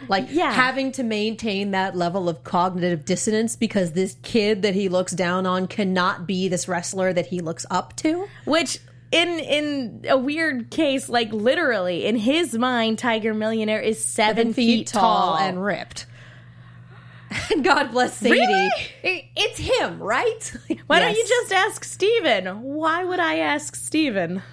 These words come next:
Speaker 2: <laughs> He is either
Speaker 1: I
Speaker 2: <laughs>
Speaker 1: From the
Speaker 2: And Steven!
Speaker 1: booth!
Speaker 2: And Steven!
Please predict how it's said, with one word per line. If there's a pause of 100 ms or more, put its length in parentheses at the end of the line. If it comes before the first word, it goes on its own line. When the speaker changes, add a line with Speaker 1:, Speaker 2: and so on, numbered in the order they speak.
Speaker 2:
<laughs> (1000)
He
is
either
Speaker 1:
I
Speaker 2:
<laughs> (440)
Speaker 1:
From
the
Speaker 2:
And (200)
Steven!
Speaker 1:
booth!
Speaker 2:
And
Steven!